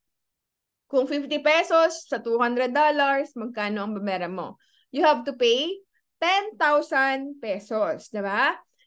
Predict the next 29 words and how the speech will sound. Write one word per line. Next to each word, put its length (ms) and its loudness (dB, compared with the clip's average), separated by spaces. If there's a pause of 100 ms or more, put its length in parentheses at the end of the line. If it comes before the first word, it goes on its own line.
(120)
Ngayon, 680 2 (260)
say 160 -4 (120)
for 120 -6
example, 600 2
yung 240 -6
value 360 2
ng 200 -8
dollar 360 0
tumaas. 760 -8
Yan. 440 -8 (200)
Tumaas 400 -2
yung 160 -2
value 320 2
ng 160 -4
dollar. 400 0 (240)
Kung 160 -8
tumaas 480 0
yung 160 0
value 280 2
ng 120 -6
dollar, 320 0
meaning 400 -4
mas 240 -4
nagmahal 680 -2
siya. 520 -2 (480)
Ngayon, 680 2 (240)
yung 200 -2
pera 320 4
natin 640 0